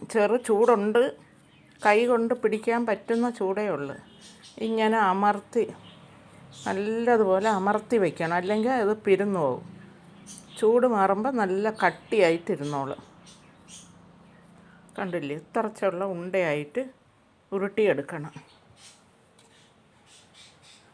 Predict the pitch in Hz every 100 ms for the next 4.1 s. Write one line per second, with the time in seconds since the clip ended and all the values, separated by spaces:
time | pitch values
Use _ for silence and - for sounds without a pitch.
0 | _ _ - - _ _ _ 226 226 226
1 | 202 196 214 226 240 220 202 196 220 175
2 | 180 - 180 170 151 165 156 - - -
3 | - - - - - - - _ - 202
4 | 226